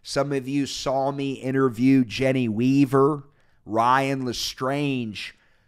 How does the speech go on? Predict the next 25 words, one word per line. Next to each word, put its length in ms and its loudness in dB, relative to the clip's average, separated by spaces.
but 280 -6
there's 360 4
a 80 -2
coming 640 -4
witchcraft 840 -2
attack. 540 -2
A 40 -10
lot 280 2
of 120 -6
people 320 -4
are 140 4
like, 260 0
"Oh, 280 0
I 120 2
don't 220 0
know 220 2
any 180 -2
witches. 880 -2
I 160 2
don't 120 4
know 160 4
anybody 480 0
that 300 -6
casts 460 -2
spells." 800 2